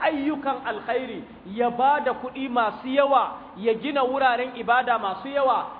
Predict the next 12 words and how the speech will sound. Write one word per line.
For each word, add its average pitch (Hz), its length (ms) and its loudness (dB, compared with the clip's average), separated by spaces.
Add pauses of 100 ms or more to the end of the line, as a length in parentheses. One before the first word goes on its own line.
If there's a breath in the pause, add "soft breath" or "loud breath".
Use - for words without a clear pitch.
(180)
don 247 240 -4
a 240 100 -2
bauta 240 520 -2
wa 226 200 -2
Allah, 247 400 -2
while 196 280 0
kuma - 180 -4
bai 220 140 -2
taɓa 190 260 -6
ganin 180 260 -6
Allah 185 360 -8
ba. 143 160 -10